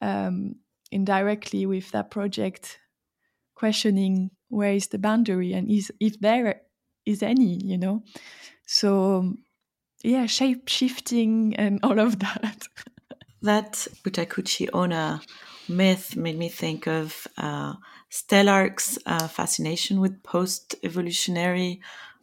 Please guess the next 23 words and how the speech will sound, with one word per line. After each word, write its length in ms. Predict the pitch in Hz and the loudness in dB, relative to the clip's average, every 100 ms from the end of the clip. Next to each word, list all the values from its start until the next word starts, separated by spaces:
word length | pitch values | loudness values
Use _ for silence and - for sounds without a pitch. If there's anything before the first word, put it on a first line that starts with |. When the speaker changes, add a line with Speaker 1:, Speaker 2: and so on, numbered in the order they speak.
| - | 2
Speaker 2:
architecture 720 | 208 202 208 - - - 196 | 4 4 0 -4 -4 -2 -2
of 120 | 180 | -2
the 80 | - | -4
body, 460 | - 214 214 208 196 | 0 2 6 6 4
who 200 | 190 185 | 0 -2
had, 280 | 180 170 - - - - _ | -2 -4 -8 -18 -20 -20 _
uh, 320 | 165 160 165 160 | -6 -6 -6 -6
one 180 | - 170 | -4 -4
of 80 | 165 | -4
his 200 | 170 - | -6 -8
performances, 1080 | - - 170 - 196 190 190 - 180 165 - - - _ - - - - | -10 -8 -6 0 2 2 2 0 -2 -2 -8 -12 -14 _ -20 -20 -20 -8
um, 560 | - 160 156 151 156 - _ _ _ _ _ - - _ | -2 -2 -2 -4 -6 -10 _ _ _ _ _ -20 -20 _
embedded 800 | - 170 170 - 165 175 175 165 - _ _ _ | -10 -8 -6 -4 0 0 0 -4 -16 _ _ _
or 120 | - 165 | -6 -6
implanted 680 | 151 - 170 180 190 185 | -6 -8 -4 -2 -2 -2
an, 160 | 170 160 - | -4 -4 -8
another 400 | 170 170 170 170 | -6 -4 -2 -2
ear, 220 | - 170 175 | -2 -4 -4
a 60 | |
third 380 | 175 - 175 185 | -4 -4 -4 -6
ear 220 | - 170 180 | -6 -6 -4
in 100 | 175 | -6
his 180 | 170 | -10